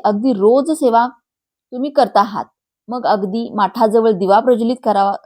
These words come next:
करत असाल किंवा घरामध्ये दक्षिण दिशेला दिवा प्रज्वलित करणं असेल, तर या सेवा केल्या तर आपले पितृ नक्कीच आपल्याला भरभरून आशीर्वाद देतील व आपल्या घरामध्ये कधीच कसलीच कमतरताही भासणार नाही.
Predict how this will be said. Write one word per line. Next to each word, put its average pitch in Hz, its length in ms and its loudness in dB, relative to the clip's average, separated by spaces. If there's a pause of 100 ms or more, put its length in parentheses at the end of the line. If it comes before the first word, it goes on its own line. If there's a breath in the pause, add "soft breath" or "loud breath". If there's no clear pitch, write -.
(360)
करत 214 220 -2
असाल 170 400 -2 (380)
किंवा 262 160 -4
घरामध्ये 226 540 0
दक्षिण 208 380 -2
दिशेला 214 360 -4 (300)
दिवा 202 320 -2
प्रज्वलित 226 460 0
करणं 190 220 2
असेल, 175 400 -4 (380)
तर 277 100 0
या 247 240 0
सेवा 269 280 0
केल्या 254 360 0
तर 226 180 -6
आपले 208 360 -2
पितृ 254 460 -6 (100)
नक्कीच 233 560 -8 (200)
आपल्याला 202 360 -4
भरभरून 208 540 -4 (120)
आशीर्वाद 226 480 -2
देतील 196 360 -6 (520)
व - 40 -6
आपल्या 240 380 0
घरामध्ये 214 720 0 (340)
कधीच 254 440 -4 (120)
कसलीच 262 400 -6
कमतरताही 214 640 -2
भासणार 226 440 -2
नाही. 185 280 -8